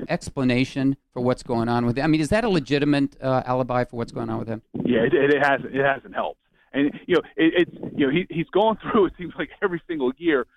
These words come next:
Speaker 2: You know, a cou-, you know, two of the offensive coordinators, you look at Jim Caldwell and Gary Kubiak, you know, they, they used that job to go and propel them to become head coaches. You know, other ones, uh, Cam Cameron and, and, uh,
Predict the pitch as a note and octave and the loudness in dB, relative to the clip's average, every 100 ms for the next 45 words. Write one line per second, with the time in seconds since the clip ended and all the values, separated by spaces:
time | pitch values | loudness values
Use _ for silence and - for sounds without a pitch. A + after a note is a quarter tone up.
0 | _ C#3 - _ C#3 - G3 - C#3+ A#2+ | _ -8 -8 _ -8 -4 -6 -6 -6 -6
1 | G#2+ _ _ - D4 D4+ E3 C3 C#3 C#3 | -6 _ _ -4 -2 0 2 2 0 -4
2 | - - C3 B2 C3+ D#3+ C3+ B2+ B2+ - | -12 -10 -8 -6 -6 -6 -6 -6 -6 -6
3 | B2 - C#3 C3 B2+ A#2+ A#2+ B2 - G#3+ | -6 -2 0 0 0 -2 0 -2 0 -2
4 | D3+ B2 B2+ - _ _ C#3 C3 - _ | 0 0 -2 -10 _ _ -4 -4 -4 _
5 | D3 C#3+ F3 F3+ E3 D#3 D#3 C3+ - C3+ | -4 0 0 2 2 0 0 0 0 0
6 | B2+ C3 _ C3 C3 C3+ A#2+ - - C#3 | 0 -2 _ 0 2 2 -2 -10 -8 -6
7 | C3 B2+ A#2+ C3+ C3 A2+ A#2+ G#2 A#3+ B3+ | -4 -8 -10 -12 -8 -6 -6 -2 0 0
8 | - - _ _ - _ B2+ - - - | -2 -10 _ _ -20 _ -8 -8 -10 -2
9 | G3 A3 F#3 D3+ C3 C#3 F#3+ - - C3 | 0 2 2 2 -2 -2 -4 -6 -6 -6
10 | D3 C3+ C3 D3 C#3 C#3+ D3+ D3+ D3+ D#3 | -2 -2 -2 -2 0 2 2 2 2 0
11 | - B2+ A#2+ A2+ A#2+ A2+ A2 - A#2+ A2 | -2 -4 -6 -4 -4 -4 -4 -4 -2 0
12 | G#2+ | -2